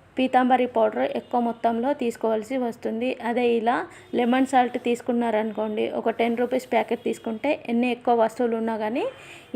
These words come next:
ఈజీగా క్లీన్ చేసేసుకోవచ్చు. ఎక్కువ మొత్తంలో రాగి, ఇత్తడి వస్తువులు ఉన్నప్పుడు చేతులు నొప్పి పెట్టకుండా,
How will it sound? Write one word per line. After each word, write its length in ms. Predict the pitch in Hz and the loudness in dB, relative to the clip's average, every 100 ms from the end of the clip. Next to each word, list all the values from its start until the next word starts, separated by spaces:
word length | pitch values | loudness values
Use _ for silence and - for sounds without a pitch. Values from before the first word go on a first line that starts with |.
| 240 | 0
ఈజీగా 380 | 226 254 254 349 - - - - | 2 2 2 0 -2 -16 -16 0
క్లీన్ 260 | 262 262 254 | 4 6 4
చేసేసుకోవచ్చు. 680 | 247 226 - 226 214 - 359 427 - _ - - - - 233 | 2 -2 -2 -4 -4 -2 -2 -2 -12 _ -20 -20 -20 -6 -4
ఎక్కువ 200 | 233 277 277 | 2 6 6
మొత్తంలో 380 | 254 233 233 233 233 | 6 2 2 2 4
రాగి, 260 | 226 233 247 | 4 4 2
ఇత్తడి 260 | 240 226 233 233 | 2 2 4 4
వస్తువులు 380 | 214 254 233 233 | 2 2 2 2
ఉన్నప్పుడు 340 | 226 226 240 349 - - - - | 0 0 2 2 0 -10 -20 0
చేతులు 320 | 254 233 285 269 | 2 6 6 6
నొప్పి 200 | 226 240 247 | 4 2 2
పెట్టకుండా, 480 | 247 226 220 214 | 2 0 0 2